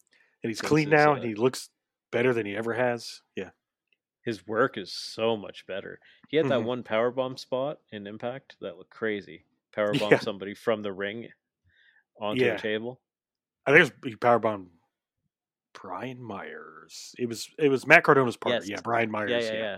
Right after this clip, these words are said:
Speaker 2: Brian Myers.
Speaker 1: Mm-hmm.
Speaker 2: The, uh,
Speaker 1: Which Matt Cardona
Speaker 2: oh, and
Speaker 1: hurt.
Speaker 2: a hundred fifty-three or whatever.
Speaker 1: Yeah, yeah, <laughs> yeah. That was an awesome storyline. Uh,
Speaker 2: It was good.
Speaker 1: uh, but yeah, yeah. Because, yeah, I, I could see, like, the union hiring someone to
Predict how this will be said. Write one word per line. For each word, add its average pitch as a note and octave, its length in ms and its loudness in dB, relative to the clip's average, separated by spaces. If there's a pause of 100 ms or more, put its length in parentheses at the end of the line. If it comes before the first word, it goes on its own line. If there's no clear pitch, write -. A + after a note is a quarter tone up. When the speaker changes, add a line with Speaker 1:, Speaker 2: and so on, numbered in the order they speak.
(100)
Speaker 2:
Brian G#2+ 240 -2
Myers. G#2 480 -10 (200)
Speaker 1:
Mm-hmm. G#2 180 -8 (200)
Speaker 2:
The, G2 240 -8 (140)
uh, G2+ 40 -10
Speaker 1:
Which - 160 -6 (300)
Matt C#3+ 160 2
Cardona A#2+ 360 4
Speaker 2:
oh, B2 140 6
and A#2+ 120 2
Speaker 1:
hurt. A2+ 40 2
Speaker 2:
a G#2 40 -4
hundred A2 280 -2
fifty-three A#2+ 580 -8
or C3 100 -8
whatever. C3 360 -10 (280)
Speaker 1:
Yeah, C3 160 0
yeah, G2 260 -4
<laughs> - 60 2
yeah. B2+ 320 2 (320)
That D#3+ 80 10
was E3 120 8
an A2+ 60 0
awesome A2+ 280 0
storyline. G#2 460 -6 (720)
Uh, B2 320 6
Speaker 2:
It B2 80 -2
was G#2 240 -4
good. F#2+ 260 -10 (960)
Speaker 1:
uh, A2 280 0 (240)
but C#3 80 0
yeah, C3+ 220 8 (200)
yeah. F2+ 140 -10 (320)
Because, D3 340 2 (100)
yeah, B3 220 8 (180)
I, G#3+ 180 2 (100)
I G#3 140 12
could G3 120 0
see, F3 160 0 (120)
like, C3 260 4
the A#2 100 0
union A#2 360 -2
hiring A2 400 0
someone G#2+ 340 -4
to F2 160 -12